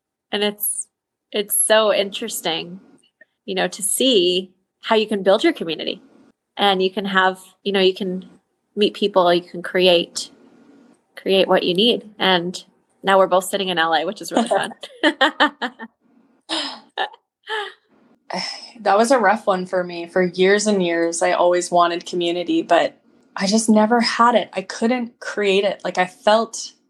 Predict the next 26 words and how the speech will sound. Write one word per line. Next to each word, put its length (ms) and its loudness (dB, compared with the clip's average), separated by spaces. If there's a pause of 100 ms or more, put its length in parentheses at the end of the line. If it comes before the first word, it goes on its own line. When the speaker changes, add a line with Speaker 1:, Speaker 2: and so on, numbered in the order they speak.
(140)
Speaker 2:
not 280 0
that 100 4
I 80 0
couldn't 340 -6
create 300 -10
it, 180 -10
I 80 -4
felt 420 0
like 200 0
I 80 -6
couldn't 360 -12
create 380 -10
it. 180 -10 (440)
I 80 0
felt 340 2
like 380 2 (500)
I 80 -2
didn't 200 2
fit 240 0
in 200 2
and 140 0
I 60 -4
couldn't 360 -6
find 440 2
anyone 440 2
who 680 -2